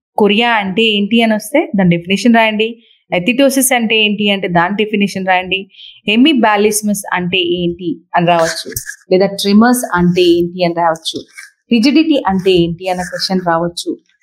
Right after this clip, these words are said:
లేదా types of rigidity గురించి రాయమని రావచ్చు,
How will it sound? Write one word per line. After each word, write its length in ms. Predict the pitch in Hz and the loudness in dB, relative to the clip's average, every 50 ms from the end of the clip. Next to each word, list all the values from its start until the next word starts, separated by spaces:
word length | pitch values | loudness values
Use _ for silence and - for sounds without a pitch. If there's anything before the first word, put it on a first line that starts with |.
| _ _ | _ _
లేదా 240 | 180 180 175 196 226 320 427 - - - _ _ _ _ - | 2 2 4 4 2 2 0 -4 -8 -16 _ _ _ _ 0
types 320 | 220 240 311 349 339 330 - 277 | 2 2 2 2 0 0 0 0
of 60 | 240 - - 202 | -2 -2 0 0
rigidity 480 | 196 180 180 208 202 240 247 247 247 226 202 | 2 2 4 4 2 2 0 0 -2 0 0
గురించి 340 | 202 190 190 185 175 180 185 | 0 0 0 -2 -4 -2 -2
రాయమని 380 | 180 175 170 175 175 175 180 175 | -2 0 0 -2 -2 -4 -4 -2
రావచ్చు, 560 | 175 170 165 165 170 170 - - - - - | 0 0 0 0 -2 -4 -6 -6 -6 -8 -12